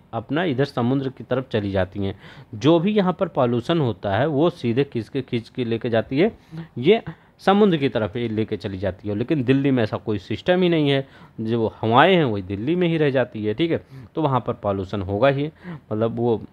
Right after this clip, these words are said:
जो आपका एयर पॉल्यूशन होगा वो तो होता ही रहता है। तो इसीलिए यहाँ पर देखेंगे जो रात्रि में स्थल से जो चीज़ें होती हैं, मतलब जो भी बेकार चीज़ें होती हैं ये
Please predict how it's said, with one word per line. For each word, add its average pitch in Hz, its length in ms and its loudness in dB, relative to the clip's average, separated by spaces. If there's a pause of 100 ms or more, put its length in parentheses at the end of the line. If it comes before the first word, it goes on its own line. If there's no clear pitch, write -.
जो 107 180 0
आपका 98 240 0
एयर 120 240 4
पॉल्यूशन 104 420 -4
होगा 117 160 -4
वो 151 140 -2
तो 139 120 -8
होता 135 260 0
ही 175 80 2
रहता 151 260 0
है। 139 60 -2
तो - 480 -12
इसीलिए 208 420 0
यहाँ 127 380 0
पर 180 200 -2
देखेंगे 147 520 0 (1160)
जो 127 320 4 (460)
रात्रि 139 520 4
में 151 220 2 (140)
स्थल 190 420 0
से 220 180 -2
जो 143 180 2
चीज़ें 147 340 -2
होती 113 320 -2
हैं, 170 60 -2
मतलब 123 200 0
जो 110 200 0
भी 147 160 -2 (120)
बेकार 123 840 0
चीज़ें 113 240 -6
होती 98 260 -4
हैं 165 60 -4
ये 180 160 -2